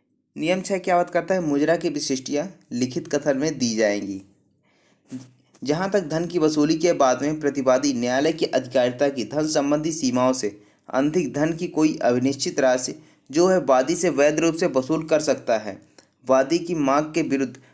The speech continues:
मुजरा करने का दावा करता है और दोनों पक्षकार वही हैसियत रखते हैं जो वादी के बाद में उनकी है, वहाँ प्रतिवादी मुजरा के लिए चाही गई ऋण की विशिष्टियाँ देते हुए लिखित कथन वाद की पहली सुनवाई पर उपस्थित कर सकेगा। यहाँ पे इंपॉर्टेंट क्या है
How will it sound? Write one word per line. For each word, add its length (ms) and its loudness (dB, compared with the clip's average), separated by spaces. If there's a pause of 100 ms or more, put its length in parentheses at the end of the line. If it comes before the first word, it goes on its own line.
(120)
मुजरा 300 4
करने 280 2
का 140 2
दावा 320 4
करता 340 0
है 220 -4 (260)
और 140 2
दोनों 280 2
पक्षकार 540 0
वही 260 0
हैसियत 460 2
रखते 320 0
हैं 260 -4 (240)
जो 120 4
वादी 300 2
के 180 -2
बाद 280 2
में 60 0
उनकी 440 -2
है, 200 -2 (240)
वहाँ 160 2
प्रतिवादी 540 0
मुजरा 340 0
के 120 -4
लिए 120 2
चाही 360 0
गई 240 2
ऋण 200 2
की 220 -6 (260)
विशिष्टियाँ 460 -2
देते 280 0
हुए 120 2
लिखित 360 -4
कथन 340 -2 (340)
वाद 280 4
की 160 -4
पहली 320 2
सुनवाई 440 2
पर 120 -2
उपस्थित 400 -2
कर 140 0
सकेगा। 340 -2
यहाँ 220 0
पे 100 -2
इंपॉर्टेंट 500 -4
क्या 140 2
है 100 0